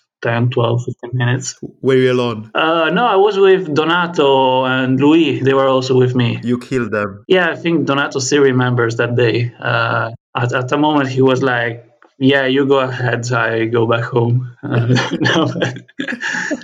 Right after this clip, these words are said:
Speaker 1: uh, we, we, we just found ourselves on a, on a small little climb of,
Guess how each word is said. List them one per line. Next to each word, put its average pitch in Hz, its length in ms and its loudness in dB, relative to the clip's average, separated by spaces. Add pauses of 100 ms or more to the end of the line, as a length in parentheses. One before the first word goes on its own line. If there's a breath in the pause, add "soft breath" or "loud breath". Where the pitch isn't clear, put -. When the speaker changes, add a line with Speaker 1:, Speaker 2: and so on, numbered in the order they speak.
(180 loud breath)
Speaker 1:
uh, 120 240 0
we, 143 140 2
we, 147 300 2
we 156 340 2
just 185 300 0
found 160 180 0
ourselves 139 640 0
on 127 100 4
a, 123 60 2
on 117 480 0
a 120 260 -2
small 135 840 0
little 127 380 2
climb 127 400 0
of, 117 220 -2